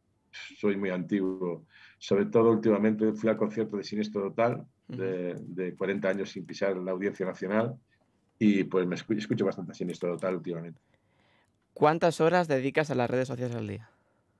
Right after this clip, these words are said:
Speaker 1: Poco. O sea, cuando me llega alguna alerta de alguien que se ha metido conmigo, pues le suelo contestar. Contestar la última con Jimena Los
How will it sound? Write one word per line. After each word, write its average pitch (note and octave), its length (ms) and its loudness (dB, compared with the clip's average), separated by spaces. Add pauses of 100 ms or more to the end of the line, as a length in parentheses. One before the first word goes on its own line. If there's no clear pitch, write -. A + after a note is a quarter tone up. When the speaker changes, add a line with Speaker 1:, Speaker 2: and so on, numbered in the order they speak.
(1300)
Speaker 1:
Poco. A2+ 440 4
O - 60 -18
sea, G#2+ 280 4
cuando A2 360 4
me A2 240 6
llega B2+ 200 4
alguna A#2+ 220 2
alerta A2+ 320 2
de A2 100 0
alguien A2 240 -2
que G#2 80 -8
se G#2+ 100 -8
ha - 20 -2
metido G#2+ 300 2
conmigo, A#2 600 -2
pues F#2 240 -4
le F2+ 80 -8
suelo G#2+ 220 2
contestar. F2 480 -10 (160)
Contestar F2+ 400 -2
la F#2 100 2
última G#2 360 4
con F#2+ 140 -2
Jimena F#2+ 300 -4
Los E2+ 220 -10